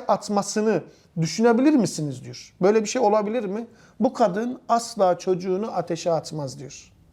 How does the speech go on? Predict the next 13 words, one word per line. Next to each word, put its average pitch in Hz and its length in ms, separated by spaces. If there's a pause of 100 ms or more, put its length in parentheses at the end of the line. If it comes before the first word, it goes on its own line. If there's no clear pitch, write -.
(240)
sahabe. 131 520 (640)
"Benim 214 360
Rabbim 170 540
de 220 280 (220)
bu 196 180
kadından 175 840
daha 196 380 (260)
şefkatli 170 680
ve 180 80
merhametlidir." 147 800 (240)
Yani 170 280
doksan 180 340
dokuz 202 340